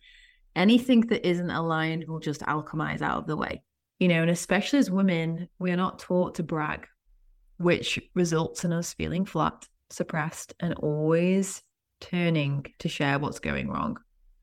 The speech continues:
Always feeling like that's the norm rather than what is going right. And I know it might feel messy, uncomfortable, and unknown most of the time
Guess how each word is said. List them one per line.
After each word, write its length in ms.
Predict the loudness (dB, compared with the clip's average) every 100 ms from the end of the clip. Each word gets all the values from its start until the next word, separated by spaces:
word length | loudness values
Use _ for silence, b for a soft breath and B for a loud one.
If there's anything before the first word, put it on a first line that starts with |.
| _
Always 720 | -2 2 4 6 8 6 4
feeling 500 | -2 0 2 2 0
like 300 | 0 -2 -4 -4
that's 580 | -4 -4 -8 -16 -16 -18 _ _ _ _ _ _ _ _ _ _ _ -2
the 80 |
norm 360 | 0 0 -4 -8 _ _ _ _ _ _
rather 320 | 0 2 2 0
than 160 | 0
what 200 | -2 -2
is 100 | -4
going 240 | -4 -4 -2
right. 320 | -2 -4 -8 _ b b b b b b _ _ -4
And 720 | 0 2 2 0 -2 -6 -8 -14 -20 _ _ _ _ _ _
I 140 | 0
know 160 | 2 2
it 80 | 2
might 220 | 0 0
feel 160 | 0 2
messy, 440 | 0 0 0 2 0
uncomfortable, 840 | -2 0 -2 0 2 4 4 2 -2
and 160 | -2 0
unknown 420 | 2 2 2 0
most 300 | 0 -2 -4
of 80 | -4
the 80 |
time 560 | -2 -2 0 -2 -4